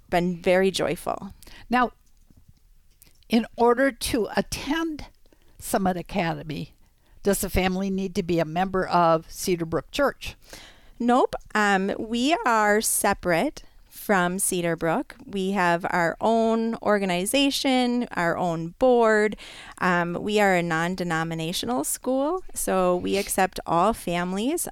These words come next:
Speaker 1: um, no matter where they are on their, their faith walk. Um, we just want families and children to feel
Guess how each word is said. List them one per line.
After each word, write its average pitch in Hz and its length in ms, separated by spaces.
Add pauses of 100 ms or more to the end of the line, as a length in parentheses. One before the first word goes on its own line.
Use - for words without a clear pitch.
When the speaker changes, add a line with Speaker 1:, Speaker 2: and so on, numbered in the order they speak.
Speaker 1:
um, 165 460 (480)
no 185 140
matter 180 320
where 175 180
they 180 160
are 196 320
on 202 180
their, 180 300 (100)
their 190 200
faith 190 340
walk. 220 440 (800)
Um, 190 280
we 220 160
just 254 240
want 208 440
families 208 720
and 185 260
children 185 480
to 180 160
feel 175 500